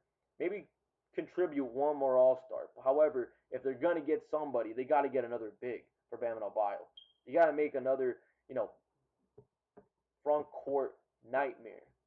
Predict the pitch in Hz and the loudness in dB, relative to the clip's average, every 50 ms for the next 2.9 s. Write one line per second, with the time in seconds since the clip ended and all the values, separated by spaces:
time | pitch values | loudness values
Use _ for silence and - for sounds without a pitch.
0 | _ _ - 151 151 147 143 131 131 - - - 160 147 151 127 131 120 110 98 | _ _ -6 -4 -2 -2 0 0 -2 -2 0 0 0 0 0 -4 -8 -12 -10 -8
1 | 120 120 113 - 120 117 110 104 - - 120 113 101 107 - _ _ _ _ - | -8 -8 -4 -4 -2 -2 -2 -4 -6 -10 -12 -10 -10 -12 -16 _ _ _ _ -8
2 | 127 123 107 107 135 143 127 127 123 - - 139 131 131 120 120 113 110 | -8 -8 -6 -4 -4 -2 -2 -4 -8 -4 2 2 2 2 2 -4 -10 -16